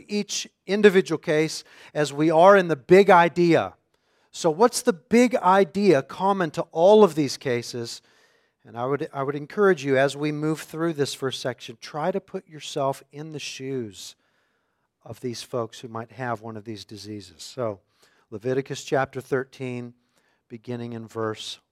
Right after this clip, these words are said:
one. And just so that you know, we will read through verse forty-six before we sit down, okay? Beginning in verse one. The Lord spoke to Moses and Aaron, saying,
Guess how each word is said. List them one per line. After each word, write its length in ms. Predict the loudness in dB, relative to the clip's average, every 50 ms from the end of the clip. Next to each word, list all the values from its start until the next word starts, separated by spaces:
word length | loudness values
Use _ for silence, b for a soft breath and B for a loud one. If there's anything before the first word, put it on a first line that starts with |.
| _ _
one. 320 | -10 -8 -8 -8 -10 -14 _ _ _ -20
And 120 | -20 -20 -18
just 320 | -16 -16 -16 -16 -16 -14
so 200 | -10 -10 -8 -8
that 140 | -10 -12 -16
you 120 | -18 -16 -14
know, 320 | -12 -10 -10 -10 -12 -14 _ _ _ _ _ _ _ _ _ _ _ _ _ _ _ _ _ _ _
we 140 | -14 -12 -10
will 160 | -10 -10 -8
read 280 | -6 -6 -6 -6 -8
through 320 | _ -20 -18 -12 -12 -12 -10
verse 340 | -10 -10 -10 -10 -8 -10 -14
forty-six 840 | -14 -12 -12 -12 -12 -12 -14 -12 -12 -12 -12 -12 -14 -14 -16 -20 -20
before 300 | _ -20 -20 _ -20 -20
we 120 | -20 -20
sit 220 | -20 -20 -20 -20 -20
down, 140 | -20 -20 _ _ _ _
okay? 160 | _ _ _ _ _ _ _ _ _ _ _ _ _ _ _ _ _ _ _ -20 -20 _ _ _ _ _ _ _ _ _ _ _ _ _ _
Beginning 260 | _ -16 -14 -12 -12
in 80 | -10 -10
verse 220 | -10 -10 -10 -10
one. 260 | -8 -6 -6 -6 -8 _ _ _ _ _ _ _ _ _ _ _ _ _ _ _ _ _ _ _ _ _ _ _ _ _ _ _ _ _ _ _ _
The 80 | -6 -2
Lord 280 | 2 2 2 2 2
spoke 520 | -2 -6 -8 -4 0 2 4 4 2 0 -6
to 100 | -10 -8
Moses 720 | -4 0 0 2 2 2 0 -2 -2 -4 -6 -10 -12 -12 -16 _
and 360 | -12 -10 -8 -8 -8 -8 -10 -6
Aaron, 360 | -4 -2 0 0 0 -2 -4
saying, 440 | -6 -6 -4 -2 -2 -2 -4 -6 -10